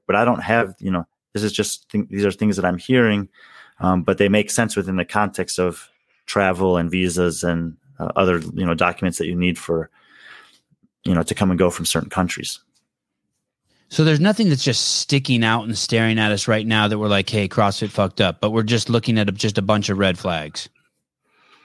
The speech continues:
Speaker 1: Um, yeah, I mean, I, like I said, there's people that are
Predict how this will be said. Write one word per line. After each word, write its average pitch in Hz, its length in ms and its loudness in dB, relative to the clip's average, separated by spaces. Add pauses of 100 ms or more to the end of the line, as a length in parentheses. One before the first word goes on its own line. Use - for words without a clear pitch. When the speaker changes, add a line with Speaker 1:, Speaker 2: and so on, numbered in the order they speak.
(760)
Speaker 1:
Um, 113 680 4
yeah, 101 360 2
I 87 100 -4
mean, 101 200 0
I, 101 300 2
like 98 160 -2
I 101 60 0
said, - 320 -8
there's 101 160 0
people 120 340 -2
that 101 140 4
are 98 400 2